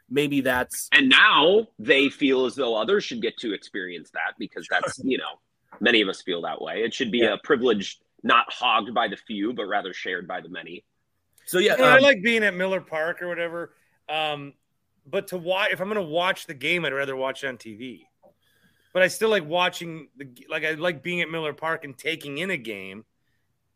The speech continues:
Speaker 3: But it's just, I wish the game, like, I would go to Miller Park more if I didn't care about the game.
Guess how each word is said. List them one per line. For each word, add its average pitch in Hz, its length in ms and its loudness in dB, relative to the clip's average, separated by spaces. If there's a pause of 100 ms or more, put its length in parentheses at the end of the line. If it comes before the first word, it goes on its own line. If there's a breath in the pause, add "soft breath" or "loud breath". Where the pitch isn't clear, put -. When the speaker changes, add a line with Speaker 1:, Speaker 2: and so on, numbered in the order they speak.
(200)
Speaker 3:
But 180 180 -2
it's 180 160 -4
just, 185 180 -6
I 165 180 0
wish 196 260 -2
the 185 80 -6
game, 170 360 -2
like, 139 380 -4 (1300)
I 185 80 4
would 233 180 2
go 214 160 6
to 226 80 4
Miller 196 300 0
Park 180 400 -4
more 196 480 -4 (720)
if 156 100 -4
I 165 80 2
didn't 160 160 -4
care 165 260 0
about 123 240 -6
the 101 80 -18
game. 90 300 -20